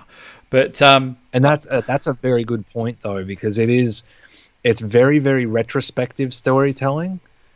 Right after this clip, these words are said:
Speaker 2: Like, every week an episode comes out and people are complaining and saying, "Oh, they didn't explain this, they didn't explain that." And look, you know, I've been in that situation. I've done that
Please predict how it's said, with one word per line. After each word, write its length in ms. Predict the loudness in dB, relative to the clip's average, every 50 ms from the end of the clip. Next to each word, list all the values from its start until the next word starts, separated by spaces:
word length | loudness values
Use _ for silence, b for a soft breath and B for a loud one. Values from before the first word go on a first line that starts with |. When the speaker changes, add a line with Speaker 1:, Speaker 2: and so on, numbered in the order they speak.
| _ _ -10
Speaker 2:
Like, 440 | -4 -2 0 0 -2 -4 -8 -18 _ _ _ _ _ _ _ -2
every 440 | -2 -2 0 0 0 0 2 2 2
week 400 | 0 0 0 0 -2 -4 -6 -6
an 80 | -6
episode 460 | -6 -6 -6 -8 -6 -4 -4 -4 -4 -4
comes 260 | -6 -6 -4 -4 -4
out 200 | -4 -4 -4 -6
and 120 | -8 -6
people 260 | -4 -4 -2 0 -2 -2
are 40 | -2
complaining 760 | -4 -8 -10 -8 -6 -4 -2 0 0 0 -2 -4 -4 -6 -6
and 320 | -6 -6 -6 -8 -8 -8
saying, 300 | -4 -4 -4 -2 -2 -2
"Oh, 220 | 0 2 2 2 2
they 100 | 2 0
didn't 220 | 0 0 0 -2
explain 340 | -2 -4 -4 -2 -2 0 0
this, 140 | 0 0 0
they 80 | 0 0
didn't 220 | 0 0 -2 -4
explain 440 | -4 -6 -8 -4 -2 -2 0 0 0
that." 140 | 0 -2 -2
And 140 | -2 -4 -4
look, 180 | -4 -4 -4
you 60 | -4 -2
know, 100 | 0 0
I've 140 | 0 -2
been 140 | -4 -6 -6 -6
in 80 | -6
that 220 | -8 -8 -10 -10 -12
situation. 600 | -12 -12 -10 -10 -8 -6 -6 -6 -6 -4 -4 -4
I've 140 | -4 -4
done 160 | -6 -6 -6 -4
that 180 | -6 -6 -8